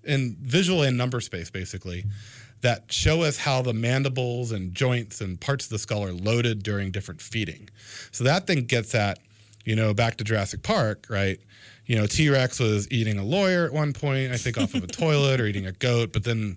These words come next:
Speaker 1: they ate dinosaurs at some point.
Speaker 2: Right.
Speaker 1: And T-Rex bites really hard, and, but T-Rex has these wiggly joints in its head, kinda
Speaker 2: Mm-hmm.
Speaker 1: like a duck does. So if you wanted to be a hyena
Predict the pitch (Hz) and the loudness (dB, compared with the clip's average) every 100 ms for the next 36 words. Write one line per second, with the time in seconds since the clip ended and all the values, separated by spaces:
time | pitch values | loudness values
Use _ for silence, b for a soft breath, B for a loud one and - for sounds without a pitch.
0 | - - 135 117 113 117 120 104 98 85 | -6 0 2 2 2 2 2 0 -2 -6
1 | 80 104 98 87 71 - B 214 175 156 | -6 -8 -8 -8 -12 -16 B -6 -4 -6
2 | B B 165 147 139 127 - 226 247 214 | B B 4 4 4 0 0 2 2 0
3 | - 123 123 123 120 110 107 110 220 214 | -2 -2 2 2 0 -2 -2 -2 0 2
4 | 95 82 - 104 123 123 117 120 - B | 0 -4 -8 -2 0 2 0 -4 -8 B
5 | B B B B _ - 156 131 - 220 | B B B B _ 0 2 2 0 0
6 | 202 - 151 147 127 135 135 151 180 277 | 0 2 2 2 2 0 0 -2 -2 -4
7 | - 110 - 110 82 73 107 110 98 90 | -2 -4 -4 -6 -6 -8 -4 -2 -2 -4
8 | 92 - 175 - 78 69 - - - B | -6 -4 -6 -8 -14 -14 -10 -8 -8 B
9 | B B B - 175 175 165 175 185 277 | B B B 0 2 4 2 2 2 2
10 | 196 135 196 160 123 113 113 101 | 0 2 2 2 2 0 0 -2